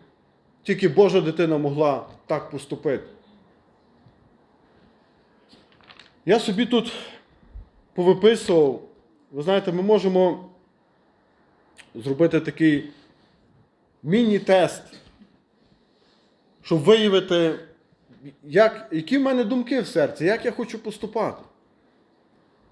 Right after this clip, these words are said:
Наприклад, а ви собі аналізуйте в серці. Каже Ісус, пам'ятаєте з Біблії: «Помилуй їх, бо не знають, що вони роблять».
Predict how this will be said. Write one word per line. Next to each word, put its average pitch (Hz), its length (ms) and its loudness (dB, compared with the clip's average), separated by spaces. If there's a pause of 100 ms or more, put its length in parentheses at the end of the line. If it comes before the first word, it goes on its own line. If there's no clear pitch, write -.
(1120)
Наприклад, 190 580 0 (1160)
а 135 80 -6
ви 190 120 4
собі 202 300 0
аналізуйте 185 640 0
в - 40 -12
серці. - 440 -4 (2750)
Каже 196 360 4
Ісус, 175 400 -2
пам'ятаєте 151 680 0
з 117 80 -16
Біблії: 107 460 -8 (920)
«Помилуй 220 480 2
їх, 214 280 0
бо 190 120 4
не 202 100 2
знають, 208 520 0 (120)
що - 240 0
вони 170 240 2
роблять». 123 440 0